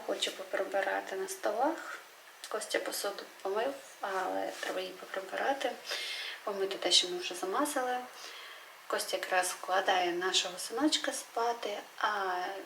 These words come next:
я хочу ще щось поїсти. У нас, до речі, вже початок десятої. Я хочу щось поїсти, і купатися і, мабуть, також піду спати.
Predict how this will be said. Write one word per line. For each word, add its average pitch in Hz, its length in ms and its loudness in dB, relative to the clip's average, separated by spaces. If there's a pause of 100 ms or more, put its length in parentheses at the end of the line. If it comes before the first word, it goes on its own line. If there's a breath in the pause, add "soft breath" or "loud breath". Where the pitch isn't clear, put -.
я 208 220 -4 (100)
хочу - 240 -4
ще - 260 0
щось - 200 -2
поїсти. - 760 -6 (160)
У 190 40 0
нас, 185 180 0
до 196 80 0
речі, 180 300 2
вже 180 100 -4 (420)
початок 180 500 4
десятої. 226 680 4 (960 loud breath)
Я - 80 -2
хочу - 260 -2
щось - 180 0
поїсти, 254 560 -2
і - 260 -4 (320)
купатися 208 720 2
і, 196 100 2
мабуть, 202 280 -6
також 196 360 0
піду 175 280 -6
спати. - 460 -6